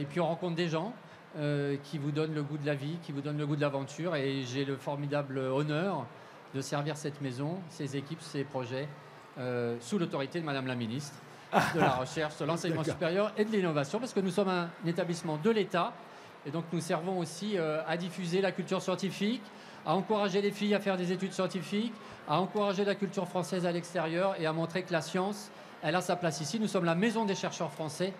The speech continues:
Speaker 1: C'est d'ailleurs pour ça que
Speaker 2: Ils
Speaker 1: les
Speaker 2: sont
Speaker 1: grands
Speaker 2: tous là,
Speaker 1: organismes
Speaker 2: hein.
Speaker 1: sont là.
Speaker 2: Ouais, des chercheurs et des chercheuses.
Speaker 1: Et des chercheurs et des chercheuses.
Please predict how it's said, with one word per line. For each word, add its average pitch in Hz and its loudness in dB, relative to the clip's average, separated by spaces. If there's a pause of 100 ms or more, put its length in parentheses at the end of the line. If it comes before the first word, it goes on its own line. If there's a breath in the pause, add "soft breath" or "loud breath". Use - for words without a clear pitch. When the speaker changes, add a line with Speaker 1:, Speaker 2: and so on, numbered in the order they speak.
Speaker 1:
C'est 175 -2
d'ailleurs 160 4
pour 147 -4
ça 170 0 (320 loud breath)
que 254 0
Speaker 2:
Ils - 4
Speaker 1:
les 156 4
Speaker 2:
sont 151 6
Speaker 1:
grands 190 6
Speaker 2:
tous 175 4
là, 233 10
Speaker 1:
organismes 165 6
Speaker 2:
hein. 156 -4
Speaker 1:
sont 143 0
là. 107 0 (340)
Speaker 2:
Ouais, 170 6 (180)
des 190 2
chercheurs 240 2
et 180 6
des 233 2
chercheuses. 247 2 (400)
Speaker 1:
Et 170 0
des 165 6
chercheurs 170 2
et 160 2
des 160 4
chercheuses. 202 2